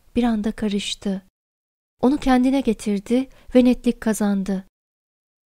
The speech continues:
Diğer erkekse Fenya'nın onu bütün yaşamını bağlamaya yetecek kadar sevmediği düşüncesinden son derece uzak olmalıydı haliyle.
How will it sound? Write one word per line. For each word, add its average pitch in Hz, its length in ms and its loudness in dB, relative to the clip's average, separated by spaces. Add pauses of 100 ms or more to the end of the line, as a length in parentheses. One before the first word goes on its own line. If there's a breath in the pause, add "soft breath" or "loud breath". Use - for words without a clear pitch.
(400)
Diğer 285 240 0
erkekse 233 800 -2 (220)
Fenya'nın 208 600 0 (120)
onu 220 240 0
bütün 254 260 -2
yaşamını 226 560 0
bağlamaya 220 520 0
yetecek 233 500 -2
kadar 226 320 -2
sevmediği 220 640 -2
düşüncesinden 202 1000 -4 (380)
son 254 220 0
derece 240 280 2
uzak 226 340 -4
olmalıydı 202 480 -2
haliyle. 196 600 -4